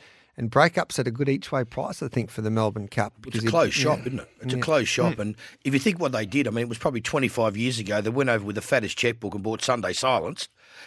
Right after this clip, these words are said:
Speaker 2: And the, uh, Kentucky Derby winners of Australia have been horrendous.
Speaker 1: Mm.
Speaker 2: They went and bought Sunday Silence, took him back to, uh, Japan, and since then, I mean, they have just gone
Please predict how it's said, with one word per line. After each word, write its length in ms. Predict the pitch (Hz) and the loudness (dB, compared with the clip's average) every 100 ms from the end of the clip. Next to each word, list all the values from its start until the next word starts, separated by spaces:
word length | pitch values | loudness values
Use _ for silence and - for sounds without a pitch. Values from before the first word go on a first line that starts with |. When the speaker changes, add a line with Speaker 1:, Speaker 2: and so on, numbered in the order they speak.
| - | -6
Speaker 2:
And 160 | 117 120 | 0 2
the, 240 | 117 117 | 2 2
uh, 60 | 113 | 0
Kentucky 380 | 107 156 - | 2 2 4
Derby 260 | 117 117 113 | 4 4 2
winners 240 | 107 101 | -4 -6
of 60 | 101 | -6
Australia 340 | - 120 123 | -2 4 4
have 60 | 113 | 2
been 120 | 101 | -4
horrendous. 720 | 92 104 127 135 - - - - _ 139 | -4 4 6 6 2 -2 -4 -8 _ -4
Speaker 1:
Mm. 240 | 123 107 - | -4 -4 -2
Speaker 2:
They 80 | 127 | 2
went 160 | 170 | 2
and 60 | 131 | 2
bought 160 | 127 - | -2 2
Sunday 340 | 135 127 110 | 0 2 0
Silence, 400 | - 139 139 131 | 0 0 0 0
took 160 | - 139 | -2 -2
him 100 | 117 | 0
back 220 | 117 117 | 0 -2
to, 400 | - 117 113 107 117 | -2 0 0 0 0
uh, 80 | |
Japan, 540 | 113 117 - 139 143 123 | 0 -2 -2 0 0 0
and 160 | 120 113 - - _ | -6 -10 -20 -20 _
since 320 | - 180 - | -4 -2 -2
then, 240 | 110 147 | -2 -2
I 40 | 95 | -2
mean, 200 | 117 127 | -4 -2
they 160 | 139 | 0
have 120 | 135 131 | -2 -2
just 220 | 175 - | -4 -4
gone 260 | 113 104 | -6 -8